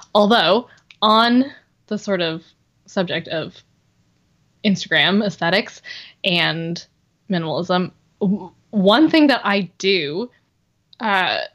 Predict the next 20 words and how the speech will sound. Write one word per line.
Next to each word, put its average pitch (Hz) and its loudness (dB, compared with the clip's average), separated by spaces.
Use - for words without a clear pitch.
when 220 -2
I'm 190 -2
trying 196 -2
to 202 -8
declutter 254 -2
or 196 0
even 294 0
just, 320 0
like, 220 -2
clean 185 -2
up - -4
the 180 0
house, 175 -2
um, 196 2
because 226 0
I'm 233 4
so 196 0
bad 165 -2
at 185 -6
noticing 175 -4